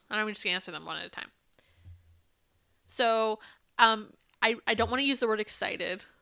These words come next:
because of the fact that the material is dark. Um, but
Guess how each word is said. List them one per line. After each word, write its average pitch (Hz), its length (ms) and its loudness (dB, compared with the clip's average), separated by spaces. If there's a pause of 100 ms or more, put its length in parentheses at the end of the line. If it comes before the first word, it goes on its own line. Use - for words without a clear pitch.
(300)
because 214 360 -2
of 202 120 -6
the 196 80 -8
fact 180 240 -2
that 196 140 -8
the 190 80 -12
material 175 640 -8
is 165 380 -10 (360)
dark. 175 360 -2 (720)
Um, 165 420 -4 (1040)
but 196 800 0